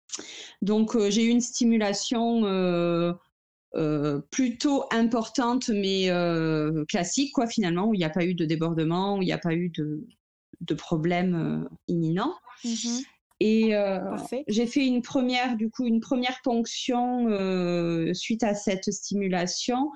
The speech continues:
Speaker 1: euh, qui a, qui s'est révélée un peu douloureuse après coup, finalement, parce que j'avais eu un souci, euh, pendant la, pendant la ponction, ils ont dû me toucher, euh,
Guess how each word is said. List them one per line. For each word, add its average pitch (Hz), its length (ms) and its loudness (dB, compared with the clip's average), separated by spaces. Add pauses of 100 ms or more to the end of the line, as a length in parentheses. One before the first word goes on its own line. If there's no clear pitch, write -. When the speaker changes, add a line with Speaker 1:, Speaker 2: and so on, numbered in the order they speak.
(600)
Speaker 1:
euh, 185 460 2
qui 185 160 -2
a, 220 60 4
qui 240 280 -4
s'est 269 140 2
révélée 254 320 0
un 262 100 2
peu 269 160 0
douloureuse 269 580 2
après 226 340 0
coup, 302 260 -2
finalement, 240 460 2
parce 269 200 -2
que 214 500 0
j'avais 220 280 0
eu 226 120 2
un 240 140 0
souci, 240 680 -4
euh, 208 200 0
pendant 247 260 0
la, 214 480 0 (260)
pendant 254 200 0
la 254 100 0
ponction, 247 340 0
ils 269 160 2
ont 240 60 0
dû 226 160 2
me 233 160 2
toucher, 262 580 0
euh, 220 320 2